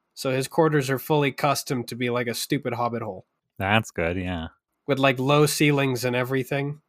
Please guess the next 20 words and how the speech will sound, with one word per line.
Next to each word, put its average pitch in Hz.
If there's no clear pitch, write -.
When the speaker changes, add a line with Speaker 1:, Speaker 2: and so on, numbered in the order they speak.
Speaker 1:
And 123
they're 131
too 156
low 143
for 135
him, 131
so 127
he 123
has 123
to 117
duck, 120
but 120
it's 135
authentic. 123
And 123
he 120
calls 135
in 131
his 117
goblin. 117